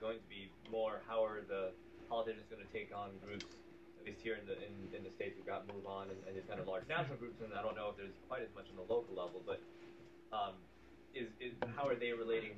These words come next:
to these kinds of groups of people on the, the,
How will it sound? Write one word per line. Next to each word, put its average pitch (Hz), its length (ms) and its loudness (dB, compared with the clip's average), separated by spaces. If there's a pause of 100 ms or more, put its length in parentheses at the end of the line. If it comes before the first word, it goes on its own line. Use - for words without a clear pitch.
(120)
to 107 320 -2
these 104 240 -2
kinds 101 160 -6
of 90 60 -12 (100)
groups - 400 0
of - 160 -4
people 101 460 0 (360)
on 98 140 0 (320)
the, 95 240 -2 (160)
the, 95 80 -4